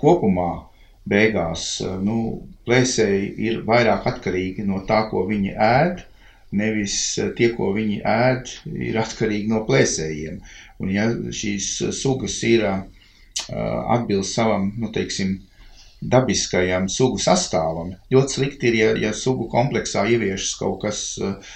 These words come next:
neraksturīgs, eh, kāda invazīva suga, bet arī viņi ar laiku iekļaujas. Nu, mēs to pašu ienacuni, mēs viņam visādi varam zākāt, bet, nu, viņš ir iekļāvies mūsu faunā, un tie paši lūši ar viņu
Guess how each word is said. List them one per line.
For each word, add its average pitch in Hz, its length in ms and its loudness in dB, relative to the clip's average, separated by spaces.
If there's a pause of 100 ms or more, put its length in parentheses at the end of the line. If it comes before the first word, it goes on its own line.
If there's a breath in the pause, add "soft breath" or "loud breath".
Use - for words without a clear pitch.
(120 loud breath)
neraksturīgs, 95 920 0 (160)
eh, 98 260 -4
kāda 95 260 -4
invazīva 95 560 -2
suga, 101 520 -2 (520 soft breath)
bet 104 240 -2
arī 127 220 4
viņi 139 240 4
ar 92 100 0
laiku 104 500 2 (320)
iekļaujas. 85 840 -2
Nu, 98 180 0
mēs 98 160 -4
to 92 180 -6
pašu 107 320 -2
ienacuni, 87 640 -6
mēs 92 260 -10
viņam 95 260 -6 (220)
visādi 101 400 -4
varam 101 240 -2
zākāt, 107 640 0 (520 loud breath)
bet, 98 340 -2
nu, 107 120 2
viņš 110 180 0
ir 113 140 6
iekļāvies 120 560 2
mūsu 123 300 -2
faunā, 127 420 4 (500 loud breath)
un 104 180 0
tie 104 160 0
paši 110 340 -2
lūši 120 500 2
ar 117 120 2
viņu 120 280 -2